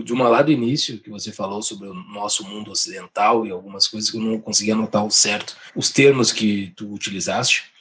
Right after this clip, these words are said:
mas sobre essa resposta agora, sobre a liberdade estar entrando nessas sociedades,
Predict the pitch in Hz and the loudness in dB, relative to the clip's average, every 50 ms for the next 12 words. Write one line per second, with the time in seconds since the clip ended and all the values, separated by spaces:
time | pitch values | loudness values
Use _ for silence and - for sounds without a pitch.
0 | - - - - - _ - - 113 113 - - 127 135 135 - 139 127 131 120 | -20 -20 -20 -20 -20 _ -4 0 0 2 2 2 2 4 2 4 4 2 2 2
1 | - - - 123 123 127 - 123 101 110 117 120 110 117 113 113 110 110 113 110 | 0 0 0 0 2 2 2 2 4 4 4 4 4 4 4 4 4 4 2 4
2 | 113 110 107 104 95 98 113 120 135 135 131 120 113 110 - - 120 110 107 107 | 2 0 0 0 -2 0 2 2 4 2 2 2 0 0 0 0 0 0 0 0
3 | 104 98 92 - - 101 107 110 113 98 92 90 90 90 90 - 92 87 - - | 0 -2 -2 -4 -4 -4 -2 -2 -2 -2 -4 -8 -8 -6 -6 -6 -4 -4 -2 2
4 | 92 - - 87 85 - 87 101 110 110 - - - - | 2 2 2 2 0 -2 0 0 2 2 2 2 2 0